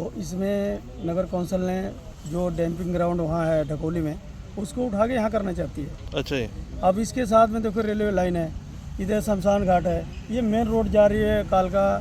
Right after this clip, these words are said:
Speaker 1: ये, ये जी-, डेराबस्सी रोड जो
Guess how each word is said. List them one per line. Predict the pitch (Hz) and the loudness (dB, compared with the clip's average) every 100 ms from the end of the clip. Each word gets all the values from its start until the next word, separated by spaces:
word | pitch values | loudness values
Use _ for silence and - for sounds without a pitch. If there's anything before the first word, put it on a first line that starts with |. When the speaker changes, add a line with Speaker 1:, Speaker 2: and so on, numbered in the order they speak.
| - - - - 180 | -6 -10 -8 -6 -2
Speaker 1:
ये, | |
ये | 180 180 180 175 165 160 151 | 2 0 0 -2 -2 0 -2
जी-, | 147 185 156 151 147 | -2 -2 -2 -2 -2
डेराबस्सी | 165 175 170 190 | 0 0 0 -2
रोड | 165 160 | -2 -2
जो | 156 | -4